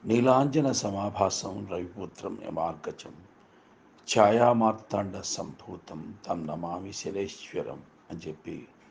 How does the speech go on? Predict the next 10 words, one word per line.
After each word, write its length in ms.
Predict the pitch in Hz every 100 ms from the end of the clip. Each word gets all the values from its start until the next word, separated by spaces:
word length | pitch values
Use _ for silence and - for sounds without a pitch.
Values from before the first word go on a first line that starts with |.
| _ -
ఒక 160 | - -
శ్లోకం 480 | - - 90 - 85
ఉంది. 240 | 69 - _ - - _ _ _ _ _ _ - _ _ - - - - -
శని 200 | 127 117
బాధ 320 | 123 131 127 107
లేనివాడు 720 | 104 104 95 98 95 98 90 - -
ఈ 100 | 104
రోజున 560 | 92 90 90 92 87 - - - _ -
ఎవరున్నారు 540 | 92 92 98 101 92 -
చెప్పండి? 360 | - - 78 76